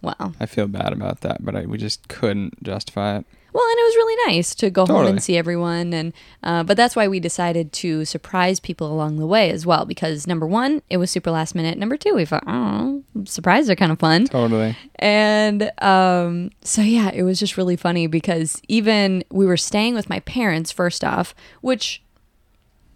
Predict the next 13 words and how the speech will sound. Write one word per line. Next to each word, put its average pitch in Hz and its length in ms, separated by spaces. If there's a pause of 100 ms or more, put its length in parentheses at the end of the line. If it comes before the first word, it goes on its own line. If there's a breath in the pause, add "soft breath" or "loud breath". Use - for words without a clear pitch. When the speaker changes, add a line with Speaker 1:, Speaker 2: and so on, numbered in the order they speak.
(300)
Speaker 1:
another 220 800
thing 180 540 (420 soft breath)
is, 180 340
of 165 120
course, 175 440
the 180 120
covid 160 560 (680)
Speaker 2:
Who's 233 280
had 190 300
covid? 101 340
Who 165 160
could 185 200
we 165 80